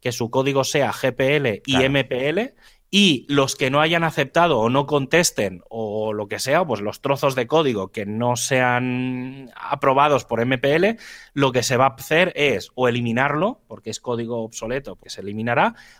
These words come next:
Speaker 1: o se re-, reescribirá para que no sea el mismo código,
Speaker 2: Claro,
Speaker 1: sino que sea
Speaker 2: claro,
Speaker 1: un código
Speaker 2: claro,
Speaker 1: nuevo
Speaker 2: claro.
Speaker 1: y ese código nuevo, ¿vale? Es un, hay gente que está a favor, hay gente que está en contra.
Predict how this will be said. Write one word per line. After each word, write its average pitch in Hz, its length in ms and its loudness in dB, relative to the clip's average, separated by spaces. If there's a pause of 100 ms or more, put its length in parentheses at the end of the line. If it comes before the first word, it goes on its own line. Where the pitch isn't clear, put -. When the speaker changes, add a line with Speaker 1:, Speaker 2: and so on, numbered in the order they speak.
(100)
Speaker 1:
o 202 300 6
se 165 220 2
re-, 139 220 4 (260)
reescribirá 139 1120 2 (340)
para 127 400 2
que 123 160 0
no 131 240 -2
sea 147 320 2
el 156 60 0
mismo 131 340 -2
código, 151 460 0
Speaker 2:
Claro, 110 200 -2
Speaker 1:
sino 117 160 -6
que 110 80 -6
sea 87 100 -6
Speaker 2:
claro, 73 120 -8
Speaker 1:
un - 60 -16
código 143 260 -2
Speaker 2:
claro, 147 80 -4
Speaker 1:
nuevo 165 220 2
Speaker 2:
claro. 151 100 -6
Speaker 1:
y 139 60 -2
ese 135 160 -4
código 131 280 2
nuevo, 135 320 2 (380)
¿vale? 165 200 4
Es 156 80 2
un, 151 520 0
hay 151 180 0
gente 165 240 0
que 151 60 2
está 156 160 -2
a 151 60 2
favor, 196 400 4
hay 143 80 0
gente 139 200 -6
que 131 80 -4
está 127 160 -6
en 131 80 -6
contra. 175 520 -2